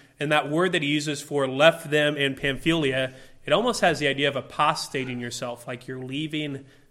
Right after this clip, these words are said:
the faith. We're gonna see a couple other things that Luke includes for us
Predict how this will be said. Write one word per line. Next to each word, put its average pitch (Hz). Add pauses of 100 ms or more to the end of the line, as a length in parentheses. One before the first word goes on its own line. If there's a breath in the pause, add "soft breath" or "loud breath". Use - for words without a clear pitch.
(120)
the 127
faith. - (280 soft breath)
We're 151
gonna 143
see 160
a 139
couple 147
other 143
things 139
that 131
Luke 143
includes 143
for 131
us 123